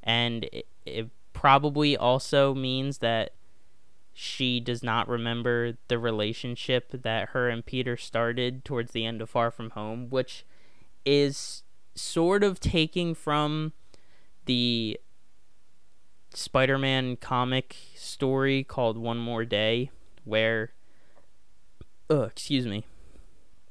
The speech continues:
after the events of the comic Civil War, when Peter reveals his identity to the public willingly, when he joins Tony Stark's side of everything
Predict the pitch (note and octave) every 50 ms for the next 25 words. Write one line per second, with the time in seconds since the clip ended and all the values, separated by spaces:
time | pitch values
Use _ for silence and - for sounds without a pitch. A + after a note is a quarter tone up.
0 | - - - - - - - - - - C3 C#3+ C#3+ - - F3 E3 D#3+ D#3+ D3
1 | D3 C#3+ C#3+ C3+ C#3 C#3 C#3 - - C3 B2 A#2 A2 G#2+ A2 A#2 B2+ B2 A#2+ A2+
2 | A2 A2+ - - D3 C3 B2+ B2+ B2+ C3 B2+ - - - - C3 B2 A#2+ B2 B2
3 | A#2+ A#2 A2+ A#2 B2 C3 C#3 C#3+ C#3 - - - - - - - - - - -
4 | - - - - - - - - - - - - - - - - - - - -
5 | - A#2 A#2 A#2 A2+ G#2+ - - D#3 C3+ B2+ B2+ B2 B2 B2+ B2+ B2 C3 A#2+ A#2+
6 | A#2+ A#2+ - C#3+ B2+ B2+ A#2+ A#2 A#2+ B2 B2 B2 B2+ B2+ A#2+ B2+ A#2+ A#2 - C3
7 | A2 A2+ - - C#3 B2 A2 A#2+ A#2+ B2 B2 - - - - - A#2 F#2+ - -
8 | - - A2 A#2 A#2+ C3 C3+ C3+ C3+ C#3 C#3 C#3 C#3 C#3+ C#3+ C#3+ D3 D3+ D#3 -
9 | - - - - - - - - - - - - A2+ A2+ A2+ A2+ A#2+ C3 A#2 A2+
10 | B2+ B2+ A#2 A#2+ A#2+ A#2 A#2 A#2 - - - - C3+ B2 A#2 A#2+ - - - A#2+
11 | A#2 A2+ - - - - - - A2 A2+ A2+ A2+ A#2 B2+ B2+ C3 - - - C3
12 | C3+ C#3+ C#3+ C#3 C3+ D3 D#3 - D3+ D3+ D3+ D#3 D#3+